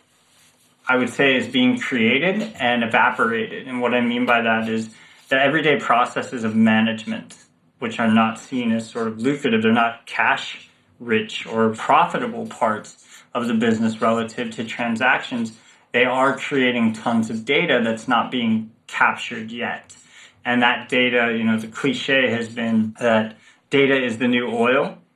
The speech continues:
And I think too often that gets reduced to meaning like, oh, it's a commodity the way that oil is. But no, what it means is it's the fuel of the machines of tomorrow. And with things like dali and all of these stable diffusion type of tools, and now this week Chat G P T,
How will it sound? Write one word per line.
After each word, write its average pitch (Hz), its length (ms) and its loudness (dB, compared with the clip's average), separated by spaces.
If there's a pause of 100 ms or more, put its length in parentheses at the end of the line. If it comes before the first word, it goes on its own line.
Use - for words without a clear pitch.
(380)
And 120 440 2
I 123 200 -2
think 123 300 -4 (320)
too 131 260 2
often 127 320 2
that 113 200 -4
gets 117 280 -12
reduced 117 480 -4
to - 100 -6
meaning 117 400 2
like, 113 300 -2
oh, 113 200 4
it's 107 120 -6
a 117 60 -6
commodity 113 720 0
the 113 120 -6
way 113 160 -4
that 110 220 -8
oil 110 320 -2
is. 110 160 -12
But 113 180 -6
no, 120 300 2
what 127 180 2
it 123 80 0
means 143 320 2
is 120 160 -6
it's 113 220 -8
the 123 80 -6
fuel 127 480 2
of 113 140 -2
the 117 60 -2
machines 120 520 -4
of 113 100 -6
tomorrow. 120 580 -2 (380)
And 123 180 2
with 120 160 2
things 127 300 4
like 113 460 -2
dali 113 800 2
and 110 300 -2
all 113 220 2
of 117 60 -2
these 110 320 0 (260)
stable 131 400 2
diffusion 120 540 0
type 113 240 -2
of 110 100 -10
tools, 117 340 -4
and 117 120 2
now 113 200 2
this 113 220 -6
week 113 220 -8
Chat 117 340 0
G 120 160 -8
P 113 160 -10
T, 143 560 -2